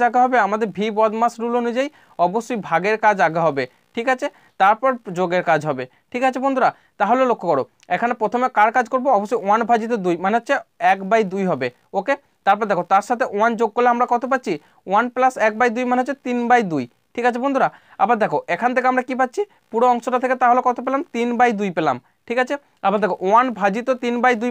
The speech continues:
মানে কত পাবো? ওয়ান ভাজিত তিন বাই দুই এর মানে হচ্ছে just দেখো ওয়ান into দুই বাই তিন হয়ে যাবে, অর্থাৎ বন্ধুরা ভগ্নাংশটা just উল্টে যাবে এবং ভাগফলটা just গুণ হয়ে যাবে, ঠিক আছে। অর্থাৎ বন্ধুরা এই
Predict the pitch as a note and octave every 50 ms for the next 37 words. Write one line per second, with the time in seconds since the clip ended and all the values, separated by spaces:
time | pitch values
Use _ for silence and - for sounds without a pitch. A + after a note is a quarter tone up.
0 | A#3+ A#3+ A#3+ B3 A#3+ B3 A#3+ C4+ A#3+ C4 B3+ A#3 F3 C#3 - _ _ _ _ -
1 | F3 F#3 G#3 A#3 B3 A#3+ A3 A3+ A#3 A3+ B3 A#3 C4 B3+ B3 - A3+ A3+ A#3 A#3+
2 | A3+ B3+ B3+ B3+ G#3 F3 F3 G#3 A#3 - _ _ _ - - G#3+ A3+ A#3 A3+ A3+
3 | A#3+ B3+ B3+ B3+ C#4 A#3 G3+ A#3+ A#3 A3+ - B3+ A#3+ B3 G#3+ - F#3+ G3 G#3+ A#3+
4 | A3+ C#3 G3+ G#3 A#3 A#3 A3+ C4 G#3+ F#3 G3+ A3 A3+ G#3 A#3+ A#3+ A#3+ A3+ - G#3
5 | G#3 G3 F#3 F#3+ F3 D#3+ D3+ C3+ C3+ B2+ - _ _ _ - - F#3 F#3+ - B3
6 | A3+ A3+ B3 C4 C#4 C#4+ C#4+ G#3+ G#3+ G3+ G3+ G#3 G#3 - A#3 A3 B3+ A3+ A3+ B3
7 | A#3 - - G#3+ G#3 G3+ A3+ A3+ A#3 A#3 C4+ C4+ B3+ C4+ B3+ G3+ F3+ F#3+ G3 G3+
8 | - - A#3 A#3+ A#3+ A#3+ G#3+ A#3+ A#3+ - G3+ F3 F3 F#3+ G3 F#3+ F#3 F3 D#3+ D3
9 | C3+ C3+ C3 - _ _ _ _ _ - B3+ C4+ C#4+ C4+ - F#3+ D3 - - _
10 | - - F#3+ F#3+ - B3 A#3 A3+ B3 B3+ C4+ C4+ - - G#3